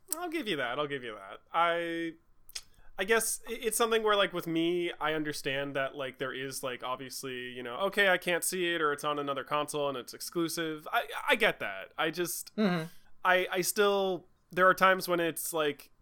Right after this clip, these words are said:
Speaker 1: I, I, maybe that's why I like certain Let's Plays when they, like, are very open about it being a goofy Let's Play, or, like, being like,
Speaker 2: Mm-hmm.
Speaker 1: "Okay, we're gonna be talking a lot throughout this because that's part of the fun."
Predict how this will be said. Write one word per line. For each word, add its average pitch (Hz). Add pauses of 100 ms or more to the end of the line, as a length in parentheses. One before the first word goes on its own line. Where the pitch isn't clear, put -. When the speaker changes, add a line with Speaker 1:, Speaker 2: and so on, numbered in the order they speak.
(180)
Speaker 1:
I, 196
I, 226
maybe 247
that's 269
why 226
I 180
like 156
certain 143
Let's 127
Plays 131
when 139
they, 135
like, 123
are 156
very 147
open 127
about 135
it 127
being 135
a 135
goofy 139
Let's 147
Play, 156
or, 143
like, 127
being 139
like, 131
Speaker 2:
Mm-hmm. 160
Speaker 1:
"Okay, 147
we're 143
gonna 143
be 139
talking 143
a 127
lot 127
throughout 151
this 160
because 143
that's -
part 135
of 123
the 120
fun." 139